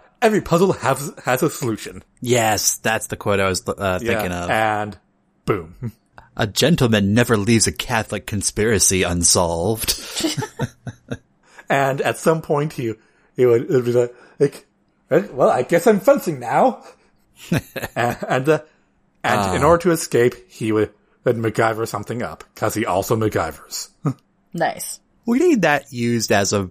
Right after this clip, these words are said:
Speaker 2: verb more often.
Speaker 1: Ah.
Speaker 2: Is that the correct?
Speaker 3: Yeah,
Speaker 1: <laughs> Yeah.
Speaker 3: verbing.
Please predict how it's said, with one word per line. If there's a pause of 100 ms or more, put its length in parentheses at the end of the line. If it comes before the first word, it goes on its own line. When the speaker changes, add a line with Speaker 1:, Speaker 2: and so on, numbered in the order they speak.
(300)
Speaker 2:
verb (360)
more
often. (100)
Speaker 1:
Ah. (260)
Speaker 2:
Is
that
the
correct? (100)
Speaker 3:
Yeah,
Speaker 1:
<laughs>
Yeah.
Speaker 3:
verbing.